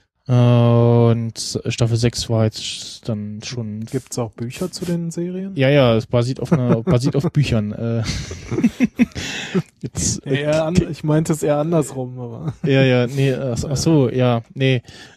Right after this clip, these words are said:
Speaker 1: Äh, <laughs> und, ähm,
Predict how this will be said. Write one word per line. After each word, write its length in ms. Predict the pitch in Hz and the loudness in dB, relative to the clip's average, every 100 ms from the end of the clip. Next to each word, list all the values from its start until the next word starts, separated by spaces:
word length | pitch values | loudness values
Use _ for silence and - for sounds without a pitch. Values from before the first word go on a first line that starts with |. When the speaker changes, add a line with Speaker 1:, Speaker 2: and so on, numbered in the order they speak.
| _ | _
Speaker 1:
Äh, 440 | 135 120 117 120 - | -4 0 0 0 -2
<laughs> 1160 | - - - - - - - - - - _ _ | 0 0 2 0 -8 -20 -20 -20 -20 -20 _ _
und, 720 | 147 139 139 139 135 135 131 - | 2 4 6 4 4 0 -4 -6
ähm, 680 | 127 127 123 123 120 117 | -2 -2 -2 -4 -4 -6